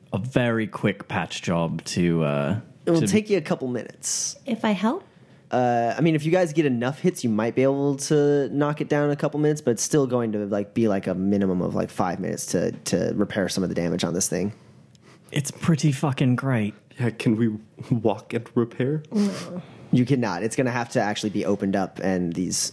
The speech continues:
Speaker 2: components are gonna have to be worked on.
Speaker 1: Do we have time? What, what do we think? Uh, can me and Mouse do, like, a quick
Speaker 2: Assessment? Yeah,
Speaker 1: There's
Speaker 2: roll,
Speaker 1: no,
Speaker 2: go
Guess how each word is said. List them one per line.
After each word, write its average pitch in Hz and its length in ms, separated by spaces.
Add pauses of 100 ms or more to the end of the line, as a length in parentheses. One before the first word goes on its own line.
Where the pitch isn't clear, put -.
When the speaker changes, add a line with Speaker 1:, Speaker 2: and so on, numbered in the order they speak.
Speaker 2:
components 101 400
are 92 40
gonna 85 140
have 87 100
to - 80
be 90 100
worked 85 280
on. - 880 (180)
Speaker 1:
Do - 120
we 104 80
have 104 120
time? 170 460 (420)
What, - 200
what 117 60
do 113 60
we 117 80
think? 107 260 (280)
Uh, 120 240 (260)
can 135 160
me 135 120
and 127 100
Mouse 120 300
do, 127 140
like, 117 200
a 110 60
quick - 300 (460)
Speaker 2:
Assessment? 165 360
Yeah, 214 140
Speaker 1:
There's 156 120
Speaker 2:
roll, 175 120
Speaker 1:
no, 156 60
Speaker 2:
go - 60